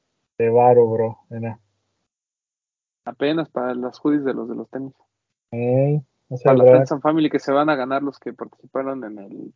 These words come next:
Speaker 2: top te-, en el top cinco.
Speaker 1: Que les dijimos que, bueno, ahorita al final la echamos comercial.
Speaker 2: Pero bueno, sí. Pero es-, ese Air Force está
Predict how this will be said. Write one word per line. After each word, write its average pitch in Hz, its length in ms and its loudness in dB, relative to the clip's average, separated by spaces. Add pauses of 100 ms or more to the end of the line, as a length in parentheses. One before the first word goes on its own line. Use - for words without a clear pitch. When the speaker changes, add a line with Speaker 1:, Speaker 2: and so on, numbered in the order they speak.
Speaker 2:
top - 180 -12
te-, - 220 -14
en 120 140 -16
el 107 440 -14
top - 140 -10
cinco. - 320 -14 (1000)
Speaker 1:
Que 139 100 2
les 131 140 8
dijimos 185 400 8
que, 160 100 -2
bueno, 170 220 8
ahorita 175 260 2
al 165 60 -4
final 135 240 0
la 131 80 4
echamos 127 300 -6
comercial. 107 360 -14 (1120)
Speaker 2:
Pero 165 160 -2
bueno, 175 260 -2 (360)
sí. 156 80 -10 (640)
Pero 131 160 2
es-, - 220 -4
ese 135 360 -4
Air 117 80 -6
Force 120 280 -10
está 104 400 -8